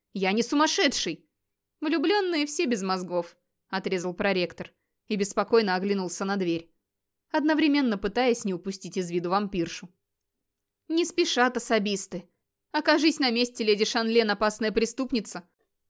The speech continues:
сто раз успела бы сбежать». Словно материализуя мысли, в дверь требовательно постучали.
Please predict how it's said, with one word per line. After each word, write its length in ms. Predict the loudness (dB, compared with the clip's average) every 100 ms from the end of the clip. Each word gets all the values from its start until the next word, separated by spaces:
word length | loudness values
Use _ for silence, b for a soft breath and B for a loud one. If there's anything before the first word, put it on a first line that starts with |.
| _ _ _
сто 280 | -16 -2 2
раз 260 | 6 4 2
успела 380 | -4 0 2 4
бы 120 | 2
сбежать». 580 | 2 0 0 -4 -6 -16 _ _ _ _ _ _ _ _ _
Словно 400 | -14 -2 2 2
материализуя 760 | 2 2 2 2 2 0 0 0
мысли, 520 | 0 0 -2 -4 -6 _
в 120 | -6
дверь 280 | 0 2 2
требовательно 600 | 2 -2 0 -2 -2 -2
постучали. 720 | -2 -4 -6 -4 -2 -2 -4